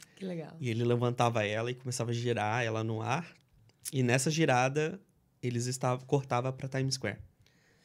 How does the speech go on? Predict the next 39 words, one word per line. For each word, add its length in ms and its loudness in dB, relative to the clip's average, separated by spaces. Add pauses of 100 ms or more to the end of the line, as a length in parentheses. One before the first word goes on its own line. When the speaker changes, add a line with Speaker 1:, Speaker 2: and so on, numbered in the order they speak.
(200)
Speaker 2:
E 60 -6
aí 60 0
eles 140 -2
estavam 380 0
já 240 2
dançando 420 0
a 20 2
música 280 -2
da 200 2
Alicia 280 0
Keys. 380 -8 (1200)
E, 960 2 (680)
e 100 4
aí 100 6
eles 200 4
fizeram 240 4
essa 160 0
transição, 640 0
a, 80 -2
as 200 -6
pessoas 560 0 (140)
assistindo 520 0
o 40 2
vídeo 460 2
e 100 2
eles, 460 0 (200)
o 60 -4
vídeo 300 2
termi-, 440 0
em, 160 0
o 100 -4
vídeo 300 0
meio 120 2
que 100 -2
encontrou 560 2
com 160 -2
a 60 2
entrada 400 2
deles 480 -2